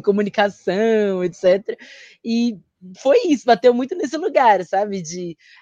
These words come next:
é, é, como, como comunicar a partir de uma forma,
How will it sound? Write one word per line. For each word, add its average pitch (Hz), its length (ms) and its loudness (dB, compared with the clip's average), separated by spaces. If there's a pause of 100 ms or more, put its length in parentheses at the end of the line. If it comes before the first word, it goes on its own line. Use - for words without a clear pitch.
é, 175 300 -2
é, 165 100 -6
como, 233 420 -2
como 226 220 -6
comunicar 226 800 0
a 214 40 2
partir 185 260 -8
de 185 80 -8
uma 196 140 -6
forma, 175 680 -4